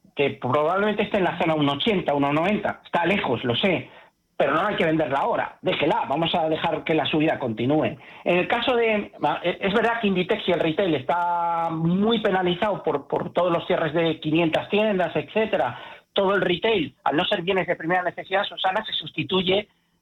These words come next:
la compra del pantalón o de la camisa o del jersey, se deja aparcado, se van a los bienes de primera necesidad.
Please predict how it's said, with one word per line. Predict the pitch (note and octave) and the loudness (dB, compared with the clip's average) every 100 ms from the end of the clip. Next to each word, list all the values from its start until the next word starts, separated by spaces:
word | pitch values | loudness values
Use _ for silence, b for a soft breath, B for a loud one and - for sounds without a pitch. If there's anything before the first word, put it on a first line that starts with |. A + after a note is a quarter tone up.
| _ | _
la | D3+ D3+ | -4 -2
compra | G3 F#3 G3 G3 | -4 0 0 2
del | F#3+ F#3 F3+ F3+ F3 | 2 2 2 0 -2
pantalón | F#3 F3+ F3 F#3 G#3+ F#3+ | -2 -2 -2 0 0 0
o | E3 | 0
de | D#3 | 0
la | D#3 | 0
camisa | D#3 F#3 G3+ | -4 -2 -2
o | |
del | F#3+ | -2
jersey, | - - G#3 G#3 G#3+ - | -2 -4 0 0 -2 -2
se | |
deja | D3+ D3+ | -2 0
aparcado, | E3+ E3+ - F3+ F#3 | -2 -2 -2 -2 0
se | - | 0
van | D3+ D#3 | 0 0
a | |
los | D3+ | -2
bienes | D3 D3 | -4 -4
de | C3 | -6
primera | C3 B2+ B2 | -6 -4 -2
necesidad. | A2 - - | -4 -14 -10